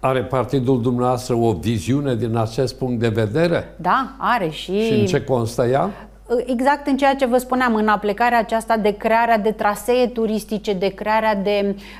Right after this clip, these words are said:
Speaker 2: uh, puncte gastronomice locale, de, uh, sunt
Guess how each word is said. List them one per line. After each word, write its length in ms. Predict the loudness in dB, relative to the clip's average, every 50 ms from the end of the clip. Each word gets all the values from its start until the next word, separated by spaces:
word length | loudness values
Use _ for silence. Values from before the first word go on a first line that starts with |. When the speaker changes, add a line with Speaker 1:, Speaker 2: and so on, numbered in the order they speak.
| -4
Speaker 2:
uh, 140 | 0 0 0 0
puncte 300 | 0 -2 0 2 2 2
gastronomice 840 | 2 2 2 0 0 -2 0 0 2 2 2 2 2 0 0 0 0 2
locale, 640 | 2 0 0 0 0 0 0 2 2 0 0 0 0
de, 380 | 0 2 2 2 2 0 -2 -4 -6 -14 -20 -20 -10 -6
uh, 440 | -2 0 0 2 2 2 2 0 -2 -6 -16 -20 -20 -18
sunt 420 | -16 -16 -2 2 4 4 4 2